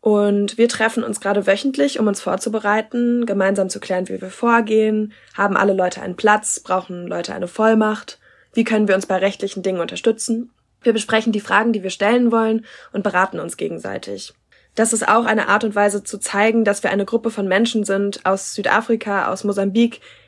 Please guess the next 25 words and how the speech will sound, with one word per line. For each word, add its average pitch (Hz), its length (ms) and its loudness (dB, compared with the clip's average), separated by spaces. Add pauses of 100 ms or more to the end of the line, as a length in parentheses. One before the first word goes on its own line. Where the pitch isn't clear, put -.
(140)
die 226 60 0
sich 214 180 2
vereint 214 440 0
haben, 196 220 -2
um 196 100 -2
es 202 100 -4
gemeinsam 208 460 2
mit 202 100 -4
diesen 202 160 -4
Leuten 180 300 -2
aufzunehmen. 185 840 -4 (220)
Weißt 220 240 2
du, 233 60 -2
für 208 420 0
einzelne 233 420 2
Organisationen 208 800 2
ist - 160 -6
es - 140 -4
sehr 202 240 4
hart, 208 240 0
gegen 202 200 -2
diese 190 180 -6
Unternehmen 190 360 -6
zu - 140 -8
arbeiten. 175 680 -2